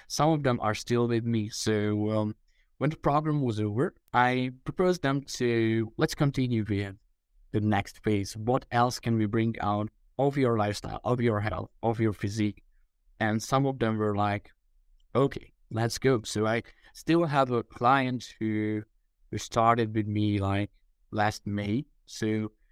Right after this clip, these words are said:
we're very close to our one year anniversary, <laughs> I would say. And it's amazing seeing them being motivated and being excited about the, the changes that are ahead of them is, I think, the biggest motivation a coach can ever get.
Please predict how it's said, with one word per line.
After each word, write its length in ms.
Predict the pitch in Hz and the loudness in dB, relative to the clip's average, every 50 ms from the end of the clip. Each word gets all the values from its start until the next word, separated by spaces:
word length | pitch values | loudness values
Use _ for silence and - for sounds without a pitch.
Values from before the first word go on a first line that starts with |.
| _ _ _ _ - | _ _ _ _ -2
we're 120 | 127 131 | 0 2
very 200 | 131 143 139 135 | 4 2 2 0
close 300 | 127 - 143 135 135 131 | 0 -2 -2 -2 -2 -4
to 180 | - - 123 113 | -2 0 0 2
our 320 | 110 107 107 107 110 110 | 2 2 0 0 0 -2
one 240 | 107 107 117 113 110 | -2 -2 0 0 0
year 280 | 107 104 107 104 104 104 | 0 0 0 0 -2 -2
anniversary, 720 | - 95 101 107 101 107 110 110 107 113 117 123 139 139 - _ _ | -2 -2 -2 0 0 0 0 0 0 0 0 0 0 -2 -4 _ _
<laughs> 160 | - - - - | -20 -12 -6 -4
I 180 | 147 - - | -4 -2 -2
would 160 | 107 117 110 | -2 -4 -4
say. 300 | - - 123 127 135 131 131 _ _ _ _ _ _ _ _ _ - | -2 -2 0 0 0 0 -4 _ _ _ _ _ _ _ _ _ -4
And 580 | 110 104 104 104 101 95 101 104 104 104 101 - _ _ _ | 0 2 2 2 0 -2 -2 -2 -2 -2 -4 -6 _ _ _
it's 160 | 117 113 - | -6 -4 -2
amazing 460 | 104 107 107 110 117 113 110 101 104 - _ _ _ _ | 0 2 2 2 2 0 -2 -4 -4 -10 _ _ _ _
seeing 480 | _ - - - 139 143 151 156 156 151 143 - | _ -8 -2 0 2 2 2 2 0 -2 -4 -2
them 320 | - 117 110 113 135 156 - _ _ _ _ _ _ _ - 117 | 0 2 2 2 2 -2 -6 _ _ _ _ _ _ _ -10 -2
being 300 | - 120 120 120 117 110 | 0 2 2 4 2 2
motivated 580 | 110 110 107 110 101 104 104 104 101 110 120 - - _ _ _ _ _ _ _ _ _ _ _ _ | 2 2 2 2 0 0 0 0 0 0 0 0 -4 _ _ _ _ _ _ _ _ _ _ _ _
and 480 | - 113 110 107 107 107 107 107 104 107 | 0 0 2 2 2 0 0 -2 -2 -2
being 280 | 117 117 117 113 117 - | 0 2 2 2 0 -2
excited 640 | - 101 - - - 107 113 123 127 131 117 - - - | -4 -10 -8 -6 -2 0 0 2 2 0 -2 -2 -6 -6
about 360 | 107 107 107 95 95 104 101 | -2 0 0 0 0 -2 -4
the, 60 | 98 | -4
the 120 | 98 104 | -4 -6
changes 580 | 95 - - - 110 113 110 104 104 98 95 95 | -6 -6 -4 -2 0 0 2 2 0 -2 -2 -2
that 200 | - 101 98 101 | -2 0 0 2
are 300 | 98 95 95 98 95 87 - | 2 2 0 0 -2 -4 -4
ahead 260 | 104 98 104 104 101 | -4 -2 0 0 0
of 140 | 101 95 - | -2 -4 -2
them 280 | - 104 110 131 143 - _ - - _ _ _ _ _ | 0 0 0 0 -2 -6 _ -20 -20 _ _ _ _ _
is, 340 | - 104 104 101 98 - - - - | 0 0 0 0 -2 -8 -12 -10 -8
I 80 | - 104 | -6 -2
think, 180 | 110 113 107 | 0 0 -2
the 60 | 110 | 0
biggest 280 | 104 110 117 113 104 - | -2 0 0 0 0 -2
motivation 480 | 104 107 101 98 98 98 92 - 101 101 | -2 -2 -2 -2 -4 -4 -6 -6 -8 -8
a 40 | - | -6
coach 260 | - 101 101 104 - | -6 -6 -6 -6 -6
can 80 | - - | -8 -8
ever 200 | 101 104 - - | -8 -8 -6 -6
get. 200 | 117 107 104 | -4 -4 -4